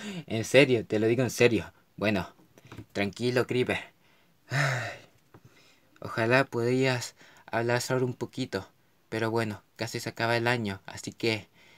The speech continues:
voy a aprovechar para aprender, digo, para aprenderte a ti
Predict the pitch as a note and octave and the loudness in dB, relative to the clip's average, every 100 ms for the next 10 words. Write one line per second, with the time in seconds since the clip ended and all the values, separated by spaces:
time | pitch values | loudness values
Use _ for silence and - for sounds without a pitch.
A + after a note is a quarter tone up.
0 | - _ - B2 B2 A#2 A2+ - B2 - | -20 _ -4 0 0 0 -2 0 -2 0
1 | A2+ G#2+ G#2+ - - - - - - A2 | 0 0 -2 -6 -20 -20 -20 -20 -6 -4
2 | G#2 G#2+ G#2+ A#2+ B2 - _ _ _ G#2 | -2 -2 0 0 0 -4 _ _ _ -2
3 | A#2 A#2 G#2+ - _ - A2 A2 G#2 G2+ | 2 2 0 -6 _ -6 -2 0 -2 -4
4 | - G#2 - G#2+ G#2+ A#2+ - A2 - A#2 | -6 -8 -4 -4 -2 -4 -4 -6 -4 -6
5 | A#2+ | -6